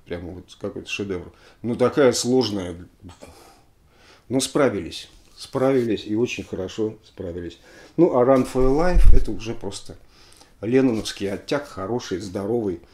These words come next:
бодрый и из раннего Битлз такой пришедший. В общем, пластинка очень классная. Можно назвать ее даже вершиной, пиком творчества Битлз, потому что Джон Леннон еще не пошел в ради-, в радикальные свои,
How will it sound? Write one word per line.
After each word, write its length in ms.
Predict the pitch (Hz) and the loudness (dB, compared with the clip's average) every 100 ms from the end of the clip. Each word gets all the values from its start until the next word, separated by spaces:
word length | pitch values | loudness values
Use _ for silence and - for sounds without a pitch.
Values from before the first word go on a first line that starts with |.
| - - _ | -20 -20 _
бодрый 680 | - 107 113 120 101 90 95 | -16 -6 -2 -2 -2 -6 -8
и 400 | - 107 101 92 - - - - - - - - - - - | -8 -6 -4 2 4 6 6 6 2 -2 0 4 4 2 -4
из 160 | 127 104 | -6 -2
раннего 420 | 117 117 110 101 | 0 0 -2 -4
Битлз 520 | 95 95 82 82 - - | -6 -12 -14 -16 -18 -18
такой 320 | 87 - 85 - - - - - - | -20 -14 -16 -16 -20 -20 -20 -20 -20
пришедший. 640 | 95 95 - 82 - - - - - _ | -14 -10 -8 -8 -10 -12 -16 -20 -20 _
В 40 | 123 | -10
общем, 180 | 117 131 | -6 -2
пластинка 460 | 143 139 165 - | -2 0 0 0
очень 400 | 131 139 127 120 | -2 0 -2 -4
классная. 720 | - 139 143 - 101 85 92 - _ _ | -2 0 0 -2 -6 -8 -12 -16 _ _
Можно 280 | 120 120 123 | -8 -4 -2
назвать 280 | 120 123 117 | -2 -2 -4
ее 100 | 113 | -4
даже 220 | 107 107 | -4 -2
вершиной, 560 | 117 117 - 156 117 | -4 -6 -2 0 0
пиком 420 | 98 - 139 107 104 | -4 -8 -6 -6 -6
творчества 400 | 101 98 - 107 | -6 -8 -8 -8
Битлз, 420 | 135 160 117 - | -6 -4 -6 -8
потому 340 | - 107 104 | -10 -6 -6
что 180 | 101 101 | -8 -12
Джон 260 | 104 120 120 | -6 -4 -2
Леннон 300 | 113 107 104 | -2 -2 -4
еще 400 | 98 - 113 101 | -4 -4 -6 -6
не 200 | 107 117 | -6 -6
пошел 440 | 110 113 117 104 | -4 -4 -4 -6
в 120 | 95 104 | -6 -8
ради-, 300 | 113 110 107 | -6 -6 -8
в 100 | 110 | -6
радикальные 680 | 110 110 113 104 98 95 | -6 -6 -4 -4 -4 -10
свои, 400 | 92 101 98 90 | -10 -8 -6 -6